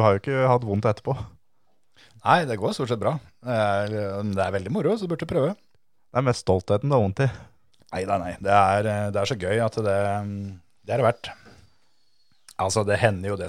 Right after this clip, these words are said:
Speaker 2: selvfølgelig når du ligger dønn sist og bare skal, bare skal showe med en litt ekstra breier, eh, fordi du vet at, eh,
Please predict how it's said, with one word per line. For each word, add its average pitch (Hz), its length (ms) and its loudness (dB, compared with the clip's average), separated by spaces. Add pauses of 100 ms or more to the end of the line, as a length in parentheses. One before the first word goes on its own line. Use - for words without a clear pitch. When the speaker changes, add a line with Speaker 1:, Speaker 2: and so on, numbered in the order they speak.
Speaker 2:
selvfølgelig 98 400 -4
når 98 100 -2
du - 60 -2
ligger 95 400 -6
dønn 92 180 -4
sist - 440 -10
og 101 100 -4
bare 90 240 0
skal, 98 380 2 (1400)
bare 104 200 2
skal 113 220 2
showe 95 320 6
med 104 80 0
en 101 80 -2
litt 110 160 -4
ekstra - 400 0
breier, 101 480 4
eh, 107 400 4
fordi 101 240 -2
du 107 80 2
vet 98 240 2
at, 101 160 -2
eh, 101 400 2